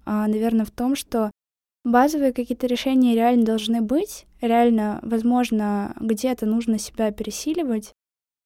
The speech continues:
чтобы привить новую привычку или к чему-то прийти, достичь какой-то цели. Но важно не забывать делать ещё то, что хочется.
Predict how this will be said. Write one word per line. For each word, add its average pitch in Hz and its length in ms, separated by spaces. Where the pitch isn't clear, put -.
чтобы 220 340
привить 233 460
новую 277 260
привычку 233 640
или 220 220
к - 100
чему-то 269 340
прийти, 247 500
достичь 214 380
какой-то 240 400
цели. 214 500
Но 233 580
важно 254 560
не 233 180
забывать 220 680
делать 226 500
ещё - 220
то, 226 220
что - 200
хочется. 214 720